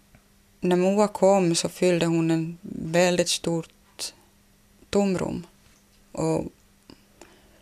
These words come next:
jag lade all min tid åt att göra familjelivet så bra som möjligt och att det här, det skulle växa upp i en trygg familj.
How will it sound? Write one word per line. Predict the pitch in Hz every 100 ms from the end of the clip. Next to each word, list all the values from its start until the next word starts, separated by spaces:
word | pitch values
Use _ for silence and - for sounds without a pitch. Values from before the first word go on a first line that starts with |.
| _ _
jag | 165 180
lade | 190 190
all | - 185 214
min | 202 185 180
tid | - 202 196 156
åt | 156 156 -
att | - - _ - 190 -
göra | 165 165 165 165 - -
familjelivet | - 170 170 170 170 160 160 151 160
så | -
bra | 156 165 165
som | 170 156 156
möjligt | 160 165 160 156 151
och | 151
att | 151 -
det |
här, | 151 151 - - - - - _ _ _ _ _ _ _ _ _
det | 214 - 170
skulle | - 165
växa | 160 -
upp | 165 -
i |
en | 160
trygg | - 170 165 -
familj. | 156 156 156 156 160 170